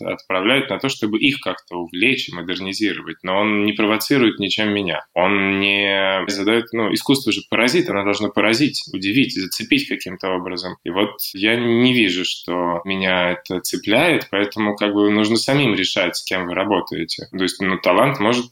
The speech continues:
работать с большим количеством людей, тогда это даёт возможность быть признанным большим количеством людей. А какой-то талант может быть немножко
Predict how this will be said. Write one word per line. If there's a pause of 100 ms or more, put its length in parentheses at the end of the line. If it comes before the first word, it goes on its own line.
(100)
работать
с
большим
количеством
людей,
тогда
это
даёт
возможность
быть
признанным
большим
количеством
людей.
А
какой-то
талант
может
быть
немножко